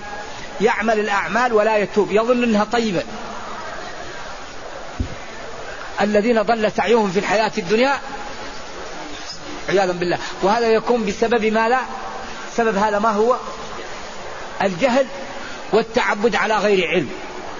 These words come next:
لأن الإنسان إذا تعبد على غير علم جاءه الشيطان وأدخل الرياء وأدخل العجب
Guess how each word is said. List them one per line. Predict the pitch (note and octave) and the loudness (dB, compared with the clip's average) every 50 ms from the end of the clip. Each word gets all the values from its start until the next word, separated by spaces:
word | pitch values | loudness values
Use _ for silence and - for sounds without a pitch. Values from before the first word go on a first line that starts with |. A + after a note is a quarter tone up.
| - - - - - - - - - | -12 -12 -12 -12 -12 -12 -6 0 2
لأن | E3+ A3+ B3+ B3+ | 2 4 4 4
الإنسان | B3 B3 A#3+ A3+ - - A#3+ A#3 | 4 4 2 2 2 2 2 2
إذا | A#3 B3 A#3+ | 4 2 2
تعبد | A3+ - A3 G3+ G#3+ G#3+ G#3 A#3+ G#3+ | 2 2 0 0 0 2 2 2 2
على | - A3+ G3+ A3 A#3 A#3 A3+ | 4 2 4 2 4 4 4
غير | A3 A#3+ A#3 A3+ G3+ G3+ | 4 4 4 4 2 2
علم | A3 B3+ C4 A#3 - - - - - - - - - - - - - - - - F#3+ E3+ | 2 0 0 -2 -8 -10 -10 -10 -10 -12 -12 -12 -12 -12 -12 -12 -14 -14 -12 -6 -2 0
جاءه | B3 A3+ G3 E3+ E3+ D#3+ - | 0 2 2 2 0 0 0
الشيطان | - - E3 - - D3+ A#2 - - - - - - - - - - - - - - - - - - - - | 0 -2 0 0 0 -2 -2 -2 -8 -12 -12 -12 -10 -10 -12 -10 -10 -10 -10 -10 -10 -10 -10 -10 -10 -4 0
وأدخل | - F3+ G3 G3 - - G#3 | 0 2 2 2 0 -2 0
الرياء | F#3+ E3+ F#3 E3 D#3+ E3+ E3+ D#3 A#2+ - - - - - - - - - - - - - - - - - - - - - - - - - - - - - - - - C#3 | 2 2 2 2 2 2 0 0 0 -2 -6 -10 -12 -12 -12 -12 -12 -12 -12 -12 -12 -12 -12 -12 -12 -12 -12 -12 -12 -12 -12 -12 -12 -12 -12 -12 -12 -12 -12 -8 -2 0
وأدخل | D#3 E3+ E3+ F3+ - - G#3 | 0 0 0 0 -2 0 0
العجب | G3 F3+ F3+ F3 C#3+ C3 F#3 F3+ D#3 | 2 4 4 2 2 2 0 0 0